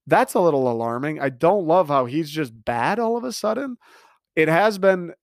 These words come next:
electric to see that the two bright spots, the two things we most looked forward to coming into the season in Raymond and Mo Sider, they've lived up to the hype.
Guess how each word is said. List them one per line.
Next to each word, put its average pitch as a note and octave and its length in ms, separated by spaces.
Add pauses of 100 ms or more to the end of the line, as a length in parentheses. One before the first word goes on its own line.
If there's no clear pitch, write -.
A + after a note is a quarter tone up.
(100)
electric C#3+ 560
to - 80
see B2 480 (1000)
that D#3+ 140
the D#3 100
two F#3 300
bright D3+ 320
spots, A#2+ 440
the C#3 80
two G3+ 540
things D3+ 300
we C#3 160
most C3+ 280
looked C3 200
forward C3 320
to C3 120
coming B2+ 300
into C3 180
the C#3 140
season C#3+ 460 (440)
in C3 160
Raymond C3+ 560
and C3+ 160
Mo C3 180
Sider, B2+ 500 (560)
they've C#3 360
lived C3 280
up B2+ 160
to B2+ 100
the A#2 140
hype. A2 260